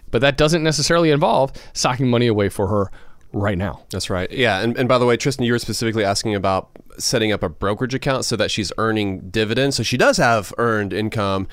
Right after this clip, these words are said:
Speaker 2: that she can sock away into a Roth I R A. Earned income or dividends earned from, uh, stocks like that actually don't qualify as earnings that would then allow her to contribute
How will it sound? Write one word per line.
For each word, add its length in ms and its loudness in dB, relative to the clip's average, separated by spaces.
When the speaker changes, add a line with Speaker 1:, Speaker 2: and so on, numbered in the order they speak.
Speaker 2:
that 140 -4
she 100 -4
can 120 -4
sock 260 -2
away 340 -2
into 320 -4
a 60 -2
Roth 240 -4
I 60 -4
R 120 0
A. 80 0
Earned 320 2
income 520 0
or 140 2
dividends 640 0
earned 300 0
from, 360 -2
uh, 300 -2
stocks 320 -4
like 120 -4
that 220 -4
actually 280 -2
don't 180 -4
qualify 680 0
as 200 0
earnings 460 0
that 160 0
would 140 -2
then 180 -2
allow 280 0
her 120 -4
to 400 -6
contribute 500 -6